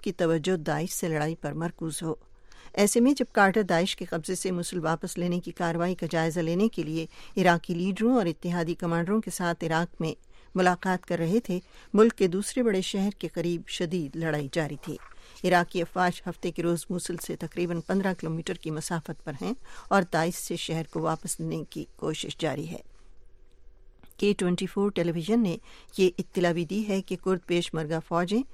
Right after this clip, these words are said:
بطنایا پر حملے کر رہی ہیں جو موصل کے مشرق میں واقع ہے۔ یہ کارروائی پیر کے روز شروع ہونے والے اس بڑے آپریشن کا حصہ ہے جس کا مقصد عراق کے دوسرے بڑے شہر کو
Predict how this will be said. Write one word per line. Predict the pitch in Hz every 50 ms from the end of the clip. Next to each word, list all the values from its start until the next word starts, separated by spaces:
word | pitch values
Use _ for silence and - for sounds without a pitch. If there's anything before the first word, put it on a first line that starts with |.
| - - - - - -
بطنایا | 175 175 - - 180 175 175 185 208 220 -
پر | 185 165 160
حملے | 160 151 156 160
کر | 151 - 160
رہی | 151 165 170 170 196 202 208
ہیں | 233 240
جو | - 190
موصل | 160 160 165 - - 160 156
کے | - 156
مشرق | 151 151 151 - - 160 - -
میں | 143 160
واقع | 170 165 160 151 - - 160
ہے۔ | 175 - - - - - - - - -
یہ | - 220 233 -
کارروائی | 226 214 202 208 220 220 247 277
پیر | - - 208 214 208
کے | - 190 185
روز | 180 180 185
شروع | - - 202 185 180
ہونے | 180 180 175 175
والے | 175 170 175 214
اس | 233 196 165 - -
بڑے | 165 175 175 175
آپریشن | 160 156 147 - 160 151 - - 170
کا | - 165 156 160 - -
حصہ | 160 - - 226 208 190 -
ہے | 151 127 - - - - - - - -
جس | 190 196 -
کا | - - 175
مقصد | 170 170 165 - - 196 185 156
عراق | 170 165 165 175 185 -
کے | - 170
دوسرے | 151 175 175 - - - 160
بڑے | 156 156 151
شہر | 151 - - 175 180 175 -
کو | - - 165